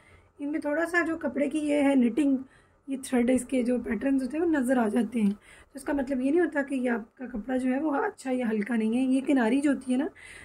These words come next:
ये कपड़े को define करती है। ये मैं इसलिए दिखाती हूँ हर दफ़ा कि इससे हमें पता चलता है कि lawn इसमें fabric कौन सा यूज़ किया गया है। तो इसमें बेहतरीन quality lawn fabric use किया गया है। Embroidery का pattern देख लें, बहुत हसीन है, बहुत neat work के साथ।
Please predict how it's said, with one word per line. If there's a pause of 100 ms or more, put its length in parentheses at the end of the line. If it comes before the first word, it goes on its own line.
(120)
ये
कपड़े
को
define
करती
है।
ये
मैं
इसलिए
दिखाती
हूँ
हर
दफ़ा (440)
कि
इससे
हमें
पता
चलता
है
कि
lawn
इसमें
fabric
कौन
सा
यूज़
किया
गया
है। (160)
तो
इसमें
बेहतरीन
quality
lawn
fabric
use
किया
गया
है। (480)
Embroidery
का
pattern
देख
लें,
बहुत
हसीन
है,
बहुत
neat
work
के
साथ।